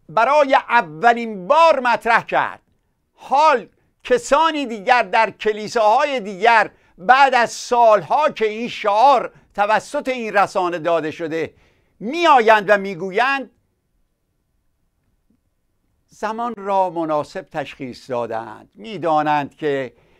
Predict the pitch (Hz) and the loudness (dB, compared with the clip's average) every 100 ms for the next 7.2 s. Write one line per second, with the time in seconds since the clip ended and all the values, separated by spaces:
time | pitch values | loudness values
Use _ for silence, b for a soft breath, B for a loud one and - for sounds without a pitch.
0 | - 220 269 240 - 262 247 220 202 - | -12 -6 -6 -6 -4 -2 4 4 4 -4
1 | 190 180 180 196 - 175 160 175 247 - | -8 -8 -6 -4 -4 0 0 -2 -10 -8
2 | 247 220 214 214 b b - 170 - - | -4 0 -2 -2 b b -2 0 -2 -14
3 | _ - 196 247 202 196 175 - _ _ | _ -10 2 4 6 4 2 -4 _ _
4 | _ - 202 190 - _ 247 254 202 147 | _ 0 2 0 -4 _ -8 -6 -6 -10
5 | _ _ 156 180 180 208 214 _ _ _ | _ _ -6 -2 -2 -2 -4 _ _ _
6 | _ _ - 190 233 180 135 110 - 95 | _ _ -4 4 6 6 2 -8 -12 -18
7 | 87 _ | -20 _